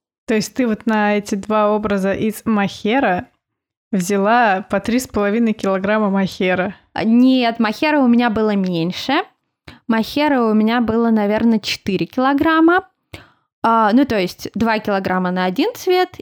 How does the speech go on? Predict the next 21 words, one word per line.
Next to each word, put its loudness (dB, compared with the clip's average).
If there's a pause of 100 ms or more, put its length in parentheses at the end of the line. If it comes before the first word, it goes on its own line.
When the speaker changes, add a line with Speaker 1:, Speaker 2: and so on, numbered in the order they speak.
(100)
Speaker 2:
и 4
два 0
килограмма 0
на 0
другой -2
цвет. -4 (500)
А, 2
ну, 4
и 6
я, 2
кстати, -4
могу 2
сказать, -2
что -2
с -10
учетом -4
образцов -4
и -6
всего -4
такого -4
прочего, -2